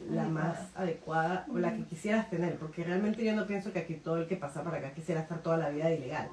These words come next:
Speaker 2: Ujú.
Speaker 1: quisiera estar toda la vida sin documentos. Yo pienso que
Speaker 2: Ujú.
Speaker 1: eso no es ni siquiera la, la idea.
Speaker 2: Claro.
Speaker 1: Pero pienso que muchos dejan de soñar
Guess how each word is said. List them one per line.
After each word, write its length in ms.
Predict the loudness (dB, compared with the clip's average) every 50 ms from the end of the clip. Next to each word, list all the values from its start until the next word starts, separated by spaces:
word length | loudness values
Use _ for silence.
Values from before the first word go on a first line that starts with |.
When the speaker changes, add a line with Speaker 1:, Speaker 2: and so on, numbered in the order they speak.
| -10 -8 -6
Speaker 2:
Ujú. 380 | -4 -4 -2 -2 -2 -2 -4
Speaker 1:
quisiera 260 | -6 -8 -6 -4 -4 -2
estar 200 | -2 -2 -2 0
toda 160 | 2 4 4 4
la 40 | 4
vida 180 | 2 0 -2 -2
sin 160 | -2 -2 -2
documentos. 600 | -2 -2 -2 0 0 2 2 0 -2 -6 -10 -14
Yo 80 | -12 -10
pienso 220 | -8 -4 -4 -2 0
que 120 | 0 0
Speaker 2:
Ujú. 60 | -2
Speaker 1:
eso 80 | -2 -2
no 180 | -2 0 0 2
es 140 | 2 0
ni 100 | 0 0
siquiera 420 | -2 -4 -8 -10 -8 -6 -4 0 2
la, 180 | 2 2 0 -2
la 120 | -2 -2 0
idea. 400 | 0 2 2 2 2 2 -2 -6 -14 -16 -10 -8
Speaker 2:
Claro. 160 | -6 -6 -6 -8 -12 -16 -20 -20 -20 -20 -20 -8 -2
Speaker 1:
Pero 220 | 2 2 4 4 2 0 -4 -16 -20 -20 -20 -20 -20 -10 -2
pienso 400 | 2 4 6 6 4 4 2 2
que 80 | 4 4
muchos 420 | 6 4 4 0 -4 -8 -10 -14 -20 -20 -20 -20 -20 -12 -8
dejan 420 | -4 0 0 2 2 2 0 2
de 100 | 0 0
soñar 400 | 0 0 0 0 0 0 0 -2